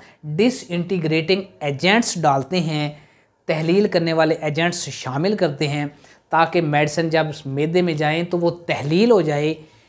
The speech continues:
वो डिसइंटीग्रेट हो जाए, वो सॉल्युबल हो जाए पानी के अंदर या स्टमक में सॉल्युबल हो जाए या इंटेस्टाइन में जाके सॉल्युबल हो जाए।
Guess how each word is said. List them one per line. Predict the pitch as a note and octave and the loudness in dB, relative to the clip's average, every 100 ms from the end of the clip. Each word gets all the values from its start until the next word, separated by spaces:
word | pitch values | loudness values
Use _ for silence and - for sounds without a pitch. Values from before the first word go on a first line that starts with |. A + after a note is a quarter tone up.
| _ | _
वो | D#3+ E3 | -4 -2
डिसइंटीग्रेट | B2+ D#3 C4 - G#3+ G3+ F3 E3 E3 | 0 2 2 2 0 0 0 0 0
हो | D#3 | -2
जाए, | C#3+ D3 D#3+ E3 - - _ | -2 0 0 -2 -8 -20 _
वो | C#3 C#3+ F3 | -6 2 2
सॉल्युबल | F3+ - D3 C#3+ D#3+ G#3 A#3 | 2 -4 -2 2 2 4 4
हो | F3 | 2
जाए | C#3+ C#3+ D3 D3 | 2 0 0 -2
पानी | C#3+ C#3+ D#3+ | -4 -4 -4
के | D3+ | -6
अंदर | C#3+ C#3 C#3+ D3 - _ - _ | -4 -4 -4 -4 -10 _ -20 _
या | D3 D3 D3 C#3+ C#3+ C#3+ | 0 4 6 6 4 2
स्टमक | C3+ - - D3+ C#3+ E3 E3 | -2 -8 -8 -6 -4 -4 -4
में | D#3+ D#3 D#3 | -4 -4 -4
सॉल्युबल | - D3+ C#3+ E3 F3+ | -4 0 2 4 2
हो | E3 D3 | 2 0
जाए | D3+ D3+ | 0 2
या | D3+ C#3 | 0 -2
इंटेस्टाइन | D3 D#3+ D#3 - D3+ F3+ | -2 -2 -2 -4 -4 -2
में | G3 F3+ | -2 0
जाके | D3+ D3 D3+ | 0 -2 -6
सॉल्युबल | - C#3+ D3+ D#3 | -2 0 0 0
हो | C#3+ C3 | 0 0
जाए। | C#3 D3+ | -2 -4